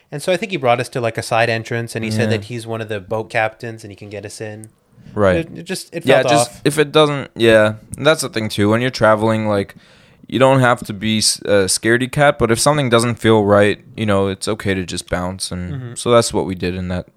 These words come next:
Speaker 2: in that scenario.
Speaker 1: Yeah, just
Speaker 2: Still,
Speaker 1: dis-
Speaker 2: uh, sometimes on Instagram, like, it just suggests, like, these reels of, uh, Mexico City and stuff like that, and, uh, every now and then I'll see a cool video of, uh, Xochi-,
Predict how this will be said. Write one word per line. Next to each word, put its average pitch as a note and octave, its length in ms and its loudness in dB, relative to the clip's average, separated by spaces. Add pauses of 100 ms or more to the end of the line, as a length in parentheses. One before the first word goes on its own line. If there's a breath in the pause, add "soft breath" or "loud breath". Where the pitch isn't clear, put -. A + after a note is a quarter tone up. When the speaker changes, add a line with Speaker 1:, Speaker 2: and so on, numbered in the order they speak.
Speaker 2:
in F#2 120 -8
that F2 240 -6
scenario. F2+ 580 -6
Speaker 1:
Yeah, G3 200 -6 (180)
just F#3 140 -4
Speaker 2:
Still, C#3 180 4
Speaker 1:
dis- D#3+ 140 -2
Speaker 2:
uh, G2+ 100 2 (100)
sometimes C3+ 480 0
on A2 140 2
Instagram, A2+ 520 0
like, G2 280 -2 (160)
it G#2 100 -4
just A2+ 240 -4
suggests, G#2+ 480 0
like, F#2 180 -2
these F2+ 220 -8
reels G#2 380 2
of, F#2 200 -4
uh, F#2 340 0 (120)
Mexico - 320 -6
City A2 300 -2
and G2+ 100 -4
stuff - 220 -4
like G2 140 -6
that, A2 280 0 (500 soft breath)
and, F#2+ 400 -2
uh, F#2 540 0 (260)
every A#2 160 4
now G2+ 180 2
and F#2+ 100 -4
then F#2+ 100 0
I'll F#2+ 160 0
see F#2+ 220 -4
a F2 160 -6 (240)
cool F#2+ 180 -6
video F2 320 -4
of, F2 160 -10
uh, A#1 240 -4
Xochi-, - 400 -10